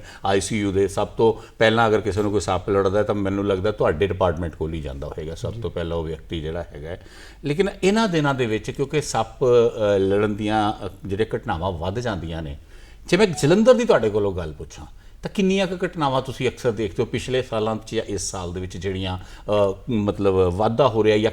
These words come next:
Speaker 1: ਘਾਟਾ ਹੋ ਰਿਹਾ ਇਹ, ਇਹ, ਇਹ ਸੱਪ ਲੜਨ ਦੀ?
Speaker 2: ਦੇਖੋ, ਪਿਛਲੇ ਸਾਲ, ਪੂਰੇ ਸਾਲ 'ਚ ਘੱਟੋ ਘੱਟ ਜਲੰਧਰ ਡਿਸਟ੍ਰਿਕਟ 'ਚ ਇੱਕ ਸੌ ਨੱਬੇ ਦੇ ਕਰੀਬ, ਅਹ, ਅਹ, ਸੱਪ ਕੱਟੇ ਕੇਸ ਆਏ ਸੀ।
Speaker 1: ਜੀ।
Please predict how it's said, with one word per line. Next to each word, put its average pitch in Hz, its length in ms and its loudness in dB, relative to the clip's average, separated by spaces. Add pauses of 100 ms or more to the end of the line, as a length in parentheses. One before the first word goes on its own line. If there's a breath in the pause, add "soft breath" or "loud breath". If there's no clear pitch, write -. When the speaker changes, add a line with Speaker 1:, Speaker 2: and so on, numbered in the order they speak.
Speaker 1:
ਘਾਟਾ 87 300 -10
ਹੋ 78 100 -10
ਰਿਹਾ 98 180 -2 (120)
ਇਹ, 104 80 -6 (240)
ਇਹ, 95 120 -8 (100)
ਇਹ 104 60 -12
ਸੱਪ - 280 -8
ਲੜਨ 73 200 -6
ਦੀ? 65 200 -16
Speaker 2:
ਦੇਖੋ, 175 300 -4
ਪਿਛਲੇ 185 400 2
ਸਾਲ, 151 440 4
ਪੂਰੇ 160 380 4
ਸਾਲ 131 320 0
'ਚ 151 140 -4 (120)
ਘੱਟੋ 175 300 -4
ਘੱਟ 165 180 0
ਜਲੰਧਰ 156 540 2 (720)
ਡਿਸਟ੍ਰਿਕਟ 143 580 -2
'ਚ 175 140 -6
ਇੱਕ 160 120 -4
ਸੌ 180 280 0
ਨੱਬੇ 135 320 4
ਦੇ 160 120 2
ਕਰੀਬ, 127 340 -6
ਅਹ, - 40 -14
ਅਹ, 131 640 -6
ਸੱਪ 151 320 2
ਕੱਟੇ 151 220 2
ਕੇਸ 123 320 -2
ਆਏ 127 280 -6
ਸੀ। 107 280 -10
Speaker 1:
ਜੀ। 87 180 -10